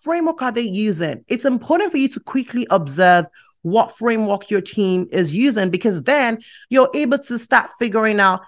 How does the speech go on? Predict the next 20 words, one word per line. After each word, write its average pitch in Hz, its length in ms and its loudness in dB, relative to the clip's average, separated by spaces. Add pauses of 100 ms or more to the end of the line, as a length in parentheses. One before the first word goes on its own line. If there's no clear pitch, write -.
(240)
if 240 200 0
your 220 200 2
team 240 340 0
has 202 300 0
the 196 120 -2
right 190 300 2
knowledge, 190 600 0 (320)
if 277 220 -2
your 240 120 0
team 240 260 -2
has 202 220 -4
the 185 140 -4
right 170 280 0
understanding, 170 920 0 (280)
and 247 220 2
they 262 180 2
know 262 240 6
how 233 240 -2
to 208 180 -6
implement 196 800 0